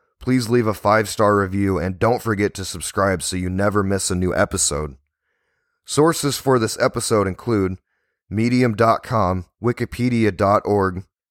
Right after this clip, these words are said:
facts legend dot org, Unsolved Mysteries,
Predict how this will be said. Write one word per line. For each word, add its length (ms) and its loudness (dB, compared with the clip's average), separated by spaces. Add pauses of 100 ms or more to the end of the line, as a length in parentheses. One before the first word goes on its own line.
(100)
facts 400 2
legend 500 2
dot 240 4
org, 380 0 (460)
Unsolved 560 2
Mysteries, 720 -2